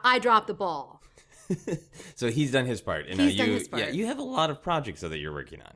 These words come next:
Speaker 1: That's part of the problem. I have so, I have so many, like, half-finished projects. That's why I talk about the deadline. If I know that I have a deadline, I have to get it done.
Speaker 2: Right.
Speaker 1: Otherwise, I have, you know, different, different things in the closet that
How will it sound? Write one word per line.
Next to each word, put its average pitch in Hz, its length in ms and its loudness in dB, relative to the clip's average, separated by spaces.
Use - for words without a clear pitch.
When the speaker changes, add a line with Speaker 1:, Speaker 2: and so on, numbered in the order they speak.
Speaker 1:
That's 294 260 4
part 240 240 0
of 202 60 -2
the 196 80 -2
problem. 156 480 -8
I 185 100 0
have 208 200 -4
so, 233 460 0
I 254 140 2
have 294 140 0
so 220 340 0
many, 208 360 0
like, 170 280 -10
half-finished 185 960 -6
projects. 220 480 0
That's 269 160 0
why 285 120 4
I - 20 4
talk 247 180 0
about 185 200 -6
the 170 80 -6
deadline. 156 520 -6
If 185 120 -6
I 247 100 8
know 277 240 8
that 330 120 4
I 311 80 4
have 294 180 4
a 254 60 2
deadline, 214 600 2
I 202 140 4
have 185 300 0
to 180 80 -8
get 170 120 -2
it 160 100 -8
done. 151 300 -12
Speaker 2:
Right. - 120 2
Speaker 1:
Otherwise, 262 540 4
I 196 100 -6
have, 180 500 -2
you - 80 -18
know, - 320 -20
different, - 480 -16
different 214 320 -2
things 180 420 -6
in 190 140 -10
the 165 80 -10
closet 156 640 -12
that - 120 -20